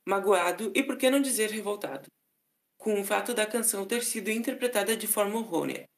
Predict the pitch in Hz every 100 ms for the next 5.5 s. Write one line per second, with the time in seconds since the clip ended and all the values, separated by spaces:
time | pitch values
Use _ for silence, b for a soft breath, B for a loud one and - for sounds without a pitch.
0 | _ - _ _ - 190 190 147 135 -
1 | - _ - - - - - _ _ _
2 | B B _ _ _ _ _ _ _ _
3 | _ - - _ _ _ _ _ - 233
4 | 254 240 240 190 - 170 165 156 156 139
5 | 143 165 131 120 -